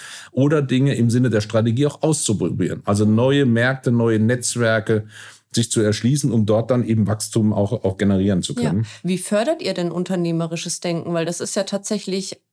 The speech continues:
Speaker 2: auch eine Herausforderung, vor der viele Unternehmen stehen, die klassisch hierarchisch
Speaker 1: Mhm.
Speaker 2: sind, die sehr auf diese klassische Managementfunktion geguckt haben, wo es jetzt heißt, hey, bitte denkt alle mal unternehmerisch.
Speaker 1: Mhm.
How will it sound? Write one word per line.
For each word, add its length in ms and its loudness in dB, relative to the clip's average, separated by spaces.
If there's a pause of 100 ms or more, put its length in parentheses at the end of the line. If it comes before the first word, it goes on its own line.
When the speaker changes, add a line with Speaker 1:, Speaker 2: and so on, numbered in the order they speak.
(140)
Speaker 2:
auch 360 -2 (180)
eine 160 0
Herausforderung, 840 -2
vor 140 -6
der 180 -4
viele 380 -2
Unternehmen 540 -2
stehen, 340 -2
die 340 -2
klassisch 420 -4
hierarchisch 720 -2
Speaker 1:
Mhm. 40 -6
Speaker 2:
sind, 340 -2 (400)
die 100 0
sehr 380 -2 (460)
auf 140 -2
diese 200 -2
klassische 420 -2
Managementfunktion 1040 -2
geguckt 320 -4
haben, 160 0
wo 80 0
es 80 -4
jetzt 160 -6
heißt, 240 -4
hey, 340 -2
bitte 220 -2
denkt 220 -2
alle 160 -2
mal 180 0
unternehmerisch. 840 -2
Speaker 1:
Mhm. 240 -2